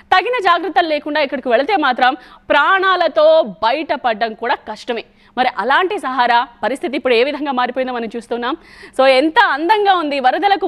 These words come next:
ముందు సహారా ఏ విధంగా ఉంది, only మనకు వంటలు కనిపిస్తూ ఉన్నాయి, ఎటు చూడు ఇసుక మేటలే కనిపిస్తూ ఉన్నాయి, ఎక్కడా కూడా మనకు నీటి జాడ, నీటి చుక్క అన్నదే లేదు. మరి ఇప్పుడు ఎలా ఉందో కూడా మనం చూద్దాం. So వరదలకు ముందు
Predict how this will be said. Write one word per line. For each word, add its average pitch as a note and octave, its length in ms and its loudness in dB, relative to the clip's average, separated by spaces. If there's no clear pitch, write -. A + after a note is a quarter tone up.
ముందు G#4 220 -4
సహారా E4 340 0
ఏ - 60 0
విధంగా C#4 340 -6
ఉంది, C4 140 -4
only E4+ 300 -2
మనకు C4 200 -4
వంటలు C4 320 -2
కనిపిస్తూ B3 400 -6
ఉన్నాయి, A#3+ 280 -2
ఎటు C4+ 260 -4
చూడు C#4 260 -4
ఇసుక C4+ 240 -4
మేటలే B3 320 -2
కనిపిస్తూ A3 400 -6
ఉన్నాయి, A3+ 240 0
ఎక్కడా G4+ 440 2
కూడా D#4+ 220 0
మనకు D4 200 -4
నీటి F4+ 420 2
జాడ, B3 260 2
నీటి F#4 260 -2
చుక్క D4+ 200 -10
అన్నదే D4 280 2
లేదు. G#3 180 2
మరి - 120 2
ఇప్పుడు A#4 400 2
ఎలా F4+ 140 2
ఉందో D#4+ 240 0
కూడా D4 180 -2
మనం C4 200 -4
చూద్దాం. B3+ 300 -2
So B3+ 120 0
వరదలకు D4 400 0
ముందు E4 200 -2